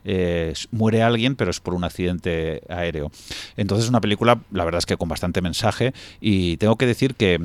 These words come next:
en el imaginario popular se quedó como "no me siento las piernas", porque un humorista utilizaba,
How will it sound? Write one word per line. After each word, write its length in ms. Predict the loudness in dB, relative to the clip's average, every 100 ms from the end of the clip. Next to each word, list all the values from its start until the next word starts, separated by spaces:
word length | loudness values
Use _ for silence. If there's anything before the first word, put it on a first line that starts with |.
| -4
en 120 | -4
el 140 | -2 -2
imaginario 400 | -2 -2 0 2
popular 440 | 2 4 4 2 -4
se 200 | -2 0
quedó 240 | 2 0
como 240 | 2 2 4
"no 100 | 4
me 100 | 2
siento 300 | 2 2 2
las 160 | 2 2
piernas", 420 | 0 0 -2 -2
porque 220 | -4 -2
un 100 | 0
humorista 540 | 0 0 0 0 0 -2
utilizaba, 920 | -4 -4 -2 0 2 2 0 -4